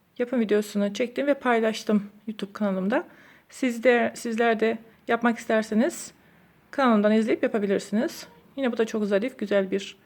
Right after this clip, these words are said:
lif modeli. Bu da yıldız lif arkadaşlar. Bunun son sırası olmayacak şekilde başka bir yıldız lifin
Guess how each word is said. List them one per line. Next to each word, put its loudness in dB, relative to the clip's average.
lif -8
modeli. 0
Bu -14
da 2
yıldız 2
lif -2
arkadaşlar. 0
Bunun 2
son 2
sırası 4
olmayacak 4
şekilde -2
başka 0
bir -2
yıldız 2
lifin -2